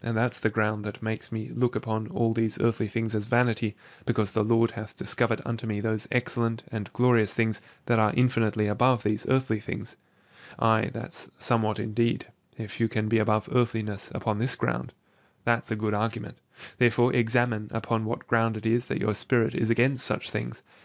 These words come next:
whether it be upon the sight and experience of better things, then it's right. But certainly men and women may go far in seeming to be above earthly things in respect of the sin of covetousness, and yet still have earthly mind.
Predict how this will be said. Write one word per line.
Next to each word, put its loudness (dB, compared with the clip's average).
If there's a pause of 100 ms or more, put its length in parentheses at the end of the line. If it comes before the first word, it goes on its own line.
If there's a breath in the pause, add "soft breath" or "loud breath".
whether 4
it -6
be 2
upon -2
the -4
sight 0
and -4
experience 0
of -8
better 2
things, -6 (280 soft breath)
then 4
it's -6
right. 0 (340 loud breath)
But 2
certainly 0
men 0
and -2
women 0
may -2
go 0
far 0
in 0
seeming 0
to -4
be 2
above 2
earthly 0
things 0
in 2
respect -2
of -2
the -6
sin 0
of -4
covetousness, -4 (360 soft breath)
and 0
yet 4
still 2
have -4
earthly 2
mind. -2